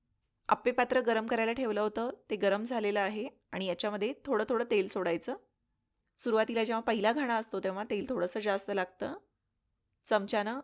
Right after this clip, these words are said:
पिठाचे आप्पे याच्यामध्ये सोडले. हे बघा हे जे पीठ आहे ते खूप जास्त पातळ करायचं नाही. पीठ जर का जास्त पातळ झालं तर काय होतं की आप्पे बसतात, ते छान फुगत नाहीत.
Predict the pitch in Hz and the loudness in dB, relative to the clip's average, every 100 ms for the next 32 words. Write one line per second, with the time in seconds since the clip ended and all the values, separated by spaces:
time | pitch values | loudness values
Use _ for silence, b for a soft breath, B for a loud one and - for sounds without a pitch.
0 | - 214 233 202 247 - 196 - 175 - | -8 -6 -4 -2 -2 -2 -4 -2 -2 -2
1 | - 196 202 190 202 202 165 175 359 _ | -4 -4 -4 -4 -2 0 0 -4 -6 _
2 | _ _ _ _ _ _ _ _ _ 226 | _ _ _ _ _ _ _ _ _ -2
3 | 214 208 226 220 247 247 240 247 294 190 | 0 2 2 0 -2 -4 -8 -6 -2 0
4 | - - 226 - 269 262 - 190 - 269 | -2 -4 -10 -4 -6 -2 0 0 0 2
5 | 233 208 226 220 214 208 208 170 156 202 | 2 2 -2 0 0 0 -4 -8 -6 -4
6 | 185 202 220 208 196 226 220 190 202 214 | -2 -2 0 0 0 0 0 0 0 0
7 | 202 208 208 214 - 202 208 190 214 202 | -2 -2 0 0 -2 -2 -2 0 0 0
8 | 196 - 220 208 - 226 - 208 220 262 | 0 0 -2 -4 -6 -10 -6 -4 -6 -8
9 | _ - 233 254 254 226 196 | _ -8 2 2 2 -4 -8